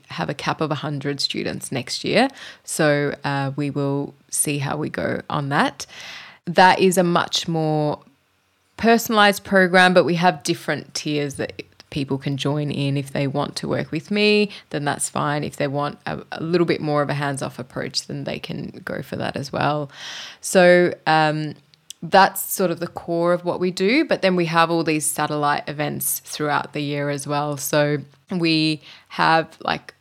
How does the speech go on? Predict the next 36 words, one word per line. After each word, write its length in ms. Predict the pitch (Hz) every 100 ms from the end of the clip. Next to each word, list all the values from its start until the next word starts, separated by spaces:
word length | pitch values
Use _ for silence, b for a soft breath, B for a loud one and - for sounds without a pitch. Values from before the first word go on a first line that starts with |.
| -
a 60 |
full 580 | 180 - 190 185 180 - _
one 500 | - 175 180 180 180
day 480 | 160 156 160 165 165
of 400 | - 160 139 - _
different 460 | 170 165 - 156 147
workshops 800 | 151 147 - - - - -
that 180 | - -
we 140 | 156 147
do 360 | 151 151 151 147
usually 340 | 165 156 160
at 80 | -
the 100 | 160
start 380 | - 156 156 160
of 120 | 151
the 120 | 156
year. 400 | 151 156 151 151 B B B -
And 280 | 156 147
that's, 300 | 147 151 -
uh, 240 | - - - - -
January, 560 | - 190 190 180 175 170
which 160 | 170
is 80 | -
a 60 | 156
great 440 | - 156 147 -
time 340 | - 151 151 151
to 240 | - 156 - - -
get 180 | 180 165
into 340 | 170 160 165
it, 300 | 160 160 -
you 100 | 160
know, 180 | 151 151
learn 280 | 156 165 160
some 180 | -
new 160 | 156 156
skills. 680 | 143 - 165 160 160 160